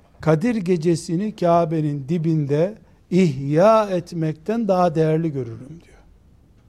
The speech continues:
Mantık bu. Ebu Hureyre şüphesiz bunu kendi, e, heva ve hevesinden uydurmuyor. Peygamberden böyle öğrenmiş aleyhissalatü vesselam. Etrafındaki sahabeler topluluğu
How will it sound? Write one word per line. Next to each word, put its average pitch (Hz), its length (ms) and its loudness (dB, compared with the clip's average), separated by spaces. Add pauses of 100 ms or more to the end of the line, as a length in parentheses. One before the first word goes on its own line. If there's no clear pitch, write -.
(260)
Mantık 143 460 -2
bu. 147 100 -10 (960)
Ebu 190 220 4
Hureyre 208 340 4
şüphesiz 180 520 -6
bunu 180 260 -2 (440)
kendi, 175 500 2 (500)
e, 143 320 -4
heva 175 360 6
ve 175 120 0
hevesinden 170 540 -2
uydurmuyor. 170 500 -4 (580)
Peygamberden 175 600 2
böyle 240 180 2
öğrenmiş 139 420 -4
aleyhissalatü 139 400 -6
vesselam. 165 240 -8
Etrafındaki 185 840 0 (380)
sahabeler 165 760 2
topluluğu 160 640 -2